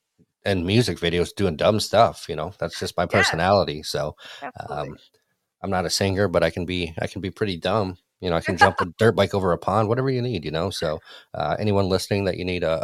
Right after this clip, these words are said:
Speaker 1: a
Speaker 2: Hired.
Speaker 1: fill-in for a, a, a, you know, a, uh, music video or a skit, anything like that, I'm your boy. Give me a call. So, uh, sa-, shameless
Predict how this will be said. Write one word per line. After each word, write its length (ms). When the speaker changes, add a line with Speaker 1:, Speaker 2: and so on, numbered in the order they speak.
Speaker 1:
a 40
Speaker 2:
Hired. 20
Speaker 1:
fill-in 400
for 200
a, 60
a, 640
a, 160
you 100
know, 200
a, 180
uh, 160
music 280
video 280
or 160
a 40
skit, 280
anything 320
like 180
that, 280
I'm 160
your 100
boy. 300
Give 160
me 60
a 60
call. 260
So, 280
uh, 260
sa-, 400
shameless 520